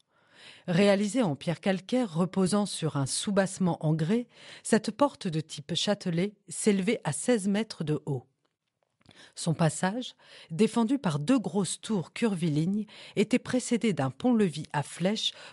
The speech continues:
dont on remarque encore les encoches verticales. Sa partie supérieure crénelée présente de nombreuses archères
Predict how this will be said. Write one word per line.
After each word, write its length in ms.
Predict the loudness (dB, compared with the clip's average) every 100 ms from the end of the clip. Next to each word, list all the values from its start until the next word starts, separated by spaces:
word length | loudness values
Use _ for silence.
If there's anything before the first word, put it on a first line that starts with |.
| -2
dont 240 | 0 2 0
on 60 |
remarque 460 | 0 4 4 2 -4 -4
encore 400 | -4 0 -2 0
les 220 | 0 0
encoches 520 | 0 0 -4 -4 -4
verticales. 840 | -2 -2 -6 -10 -6 -6 -6 -12 _ _ _ _ _ -20 -20 -14
Sa 200 | -8 -2
partie 340 | -2 0 -4
supérieure 640 | -2 2 2 4 4 2
crénelée 560 | 2 0 4 2 0 -4 _ -20 -8
présente 440 | 0 4 2 0
de 140 | 0 4
nombreuses 540 | 4 4 2 0 2
archères 560 | 0 -2 -2 -2 -2